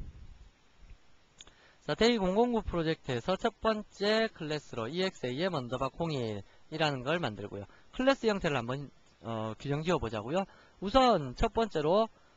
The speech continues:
어, 클래스 형태는 첫 번째 접근자가 나오네요. 접근자는 퍼블릭이라고 적혀있는데 이게 뭔지는 지금 모르셔도 좋고요. 다음 두 번째로는 클래스, 아까 예약가 있었죠.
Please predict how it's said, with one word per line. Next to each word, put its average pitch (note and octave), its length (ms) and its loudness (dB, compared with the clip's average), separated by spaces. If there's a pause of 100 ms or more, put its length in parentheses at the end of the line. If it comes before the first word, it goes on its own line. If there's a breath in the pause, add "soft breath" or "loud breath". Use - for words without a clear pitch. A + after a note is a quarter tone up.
(180 soft breath)
어, B2 200 -6
클래스 B3+ 400 0
형태는 F3+ 400 -2
첫 - 120 -4
번째 F3+ 240 -4
접근자가 G#3 680 0
나오네요. A2 420 -4 (100)
접근자는 G#3+ 480 0
퍼블릭이라고 G3+ 600 2
적혀있는데 A#2+ 560 -2 (240 soft breath)
이게 G#3+ 160 2
뭔지는 C#3+ 380 0
지금 A#2+ 240 -4
모르셔도 A2+ 380 -2
좋고요. - 400 -2 (380 soft breath)
다음 C#3+ 200 0
두 F#3+ 120 0
번째로는 F#3 460 0 (120)
클래스, - 360 -2
아까 C3 220 -2
예약가 D3+ 240 2
있었죠. - 300 -12